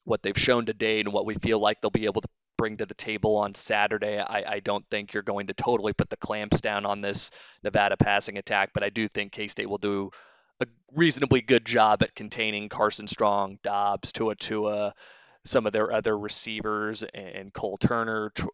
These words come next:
uh, Torrey Horton, and so forth. With all that being said, though,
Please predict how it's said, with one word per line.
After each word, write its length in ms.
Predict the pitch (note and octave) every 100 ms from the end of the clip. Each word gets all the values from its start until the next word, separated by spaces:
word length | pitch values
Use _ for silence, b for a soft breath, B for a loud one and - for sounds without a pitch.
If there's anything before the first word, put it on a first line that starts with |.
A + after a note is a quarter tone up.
| _
uh, 140 | - -
Torrey 300 | - G2+ F#2
Horton, 640 | - A#2+ A#2+ A#2 A2+ A2
and 120 | A2 A2
so 220 | A#2 A2
forth. 400 | - G#2+ G#2+ - B B B -
With 180 | A#2+
all 160 | C#3 C3+
that 220 | B2 A#2
being 240 | B2+ A#2+ A#2
said, 320 | - A#2+ A2
though, 460 | A#2 A2+ A2 G#2+